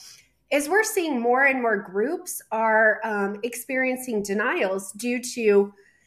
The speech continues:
incorrect diagnosis codes, not being able to prove medical, medical necessity, um, specificity not being significant enough,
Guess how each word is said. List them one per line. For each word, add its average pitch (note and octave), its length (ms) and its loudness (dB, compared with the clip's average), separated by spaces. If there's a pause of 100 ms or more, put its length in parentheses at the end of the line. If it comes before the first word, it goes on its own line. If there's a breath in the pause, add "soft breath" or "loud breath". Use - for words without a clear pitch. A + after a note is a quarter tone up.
(320 soft breath)
incorrect A#3 500 2
diagnosis A#3 680 0
codes, B3+ 640 -2 (460 soft breath)
not A#3+ 240 4
being A#3 200 0
able G#3 240 2
to G#3 160 -6
prove G3 320 -4
medical, F3+ 520 -4 (360)
medical F#3+ 480 -2
necessity, C4 1040 -2 (480 loud breath)
um, G3+ 220 2
specificity B3+ 1120 0
not G#3 280 0
being G3+ 180 4
significant A3+ 840 -2
enough, A#3 500 2